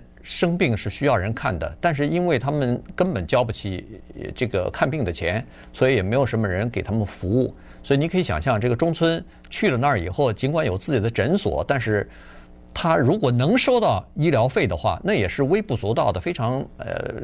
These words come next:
廉价的这种，但是他提供的是恨不得是他自己所学的，呃，这个全，全部的这种，呃，服务哈。所以呢，在当地就有很好的口碑。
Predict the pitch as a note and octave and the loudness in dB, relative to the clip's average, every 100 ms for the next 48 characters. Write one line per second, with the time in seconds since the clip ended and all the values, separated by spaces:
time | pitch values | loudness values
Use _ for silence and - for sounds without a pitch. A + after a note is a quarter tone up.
0 | G#2+ G2+ A2 D3 G3 A2+ F2+ F#2 F2+ C#2+ | -2 2 4 4 2 0 -2 -2 -2 -4
1 | C2 - B2 G#2 A2 G#2+ - F2 G#2 A#2 | -4 0 0 2 2 2 -2 -6 -2 2
2 | G#2+ - - - F2+ E2 - - - - | 2 0 -4 -4 -2 -2 -4 -12 -18 -18
3 | - - B2+ G2 G#2 G#2+ F#2+ G2+ - B2+ | -18 -2 0 2 0 0 2 0 0 -2
4 | G2+ G2 - - F#2 G#2+ - D#2+ - - | 0 0 -2 -2 0 0 0 -10 -16 -14
5 | A2 - G#2+ F2+ E2+ G2+ A2+ G#2 - A2 | -10 -6 -2 -2 -2 0 0 0 0 0
6 | B2+ G#2 F2 G2+ E2+ D#2+ D#2 - - - | 2 0 0 -2 -2 -2 -4 -6 -10 -14
7 | - - - - - - - A2 C#3+ - | -20 -16 -4 -2 -2 -4 0 2 2 0
8 | D#2+ - B2+ A2 G#2+ G#2 - - - C3+ | -2 2 2 4 0 -2 -8 -20 0 2
9 | G#2 D#3 E3 D3+ - - C#3+ G#2+ G#2 - | 2 2 2 0 -2 -2 0 2 0 0
10 | C#3+ D#2 - - C#2+ - - | -2 0 -2 -2 -2 -2 -2